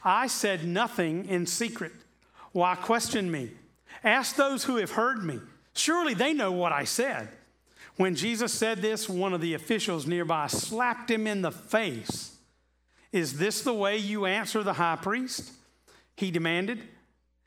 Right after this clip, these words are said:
"If I said something wrong," Jesus replied, "testify as to what is wrong. But if I spoke the truth, why did you strike me?" Then Annas sent him bound to Caiaphas, the high priest. So Jesus is arrested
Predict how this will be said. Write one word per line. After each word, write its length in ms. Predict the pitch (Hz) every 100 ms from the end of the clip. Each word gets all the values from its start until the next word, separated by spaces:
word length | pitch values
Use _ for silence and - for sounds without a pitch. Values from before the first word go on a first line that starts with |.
| _
"If 160 | 180 185
I 80 | 170
said 260 | - 269
something 340 | - 233 180 170
wrong," 300 | 190 208 165
Jesus 340 | 160 143 135
replied, 400 | 147 156 165 160
"testify 580 | 196 247 - 185 175 170
as 80 | 156
to 100 | 170
what 200 | 165 160
is 140 | 127
wrong. 400 | 156 185 143 104 - - - -
But 120 | - 180
if 100 | 185
I 60 |
spoke 400 | - - 233 226
the 80 | 175
truth, 600 | - 262 247 160 - - - - -
why 280 | 190 214
did 180 | 226 170
you 120 | 180
strike 420 | 165 - 214 233 220
me?" 220 | 135 113 - _ _ -
Then 160 | 180
Annas 400 | 180 202 208 160
sent 400 | - - 233 233
him 500 | 190 175 160 165 170 - - -
bound 680 | 156 190 165 151 180 185 - -
to 100 | 185
Caiaphas, 840 | - 190 185 151 - 170 - - - - -
the 120 | 165
high 220 | 151 156
priest. 480 | 147 214 165 - - - - _ _ - - -
So 140 | 180
Jesus 380 | 147 180 175 -
is 140 | 165
arrested 500 | 170 175 202 - 269